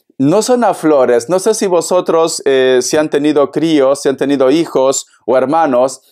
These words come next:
compraban unos tan-, unos talcos de bebé. Un olor agradable. Qué, qué,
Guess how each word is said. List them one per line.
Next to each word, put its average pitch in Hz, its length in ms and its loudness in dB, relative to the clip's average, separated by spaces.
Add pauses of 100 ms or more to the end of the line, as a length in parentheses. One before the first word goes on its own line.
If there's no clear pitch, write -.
(120)
compraban 175 480 0
unos 170 280 -2
tan-, 160 320 -2
unos 160 360 -2
talcos 156 400 0
de 127 80 2
bebé. 117 420 0 (220)
Un 165 180 0
olor 175 220 2
agradable. 131 720 -2 (1600)
Qué, 180 240 -4
qué, - 360 -2